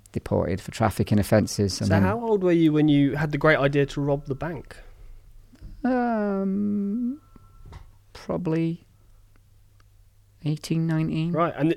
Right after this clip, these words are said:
Speaker 2: and this was your idea, or this was a, you and a group of friends, or?
Speaker 1: Just generally my idea.
Speaker 2: Yeah. But there was a, a few of you. Presumably it's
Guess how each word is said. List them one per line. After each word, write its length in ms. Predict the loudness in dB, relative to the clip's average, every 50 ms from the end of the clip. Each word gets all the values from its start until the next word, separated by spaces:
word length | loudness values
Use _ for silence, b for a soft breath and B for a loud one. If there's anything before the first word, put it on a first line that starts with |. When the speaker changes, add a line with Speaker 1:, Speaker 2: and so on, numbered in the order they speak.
| 2
Speaker 2:
and 120 | 2 2 4
this 160 | 2 2 0
was 220 | 0 -2 -2 -2
your 220 | 2 6 8 8 10
idea, 340 | 8 8 8 6 6 6 6
or 120 | 4 2
this 180 | 0 -4 -4 -6
was 120 | -4 -6
a, 120 | -6 -6 -8 -10 -6
you 180 | -4 -2 0
and 80 | 0 -2
a 40 | -2
group 200 | -2 -4 -4 -6
of 80 | -10
friends, 500 | -6 -4 -2 -2 0 0 -2 -2 -4 -6
or? 160 | -10 -14 -12 6
Speaker 1:
Just 180 | 6 6 6 8
generally 320 | 8 10 10 12 10 10
my 240 | 10 10 8 8 8
idea. 400 | 6 4 2 0 0 -2 -2 -4 -8 _ _ -8
Speaker 2:
Yeah. 200 | -6 -6 -6 -8 -14 _ _ -20 _ _ _ _ _ _ _
But 100 | -4 -2
there 80 | 0 0
was 100 | 0 -2
a, 80 | -4 -6 -4 -6
a 80 | -6 -4
few 240 | 2 6 6 8
of 100 | 8 6
you. 120 | 2 -2 -2
Presumably 580 | 0 6 8 8 8 8 8 6 6 4 4
it's 260 | 4 2 -2 -4 -4